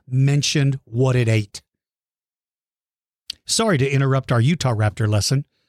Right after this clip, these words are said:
but you guys go back and listen to the Dimetrodon lesson, and you listen to it, and you tell me if I ever tell you what it eats. I think I told you it had sharp teeth. I didn't mention it has claws on all of its feet. I left out so much stuff.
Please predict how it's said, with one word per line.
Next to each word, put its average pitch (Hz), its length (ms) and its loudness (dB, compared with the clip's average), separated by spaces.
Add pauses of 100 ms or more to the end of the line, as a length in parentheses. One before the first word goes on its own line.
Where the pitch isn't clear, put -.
(340)
but - 160 -4
you 262 80 0
guys 494 220 0
go 359 160 0
back 302 280 0
and 233 100 2
listen 233 320 0
to 269 100 0
the 214 140 0
Dimetrodon 175 640 0
lesson, 151 340 0 (240)
and 202 140 2
you 392 160 2
listen 269 260 0
to 214 120 0
it, 202 40 0
and 190 80 0
you 302 80 0
tell 247 220 -4
me 240 100 0
if - 140 -2
I 170 200 -2
ever 214 280 -2
tell 208 240 0
you 170 160 -2
what 160 160 0
it 147 120 0
eats. 143 320 -4 (640)
I - 100 -2
think 208 200 -4
I 180 80 0
told 170 300 -2
you 180 60 0
it 165 40 0
had 156 240 0
sharp 156 360 -2
teeth. 196 420 -2 (1200)
I 180 60 0
didn't 190 240 0
mention 202 360 0
it 160 120 0
has 139 200 -2
claws 175 540 0
on 147 140 -2
all 131 160 0
of 127 60 -4
its - 180 -4
feet. 190 260 -2
I 285 120 0
left 302 240 -2
out 294 140 0
so 294 220 0
much 330 160 -2
stuff. 302 260 -4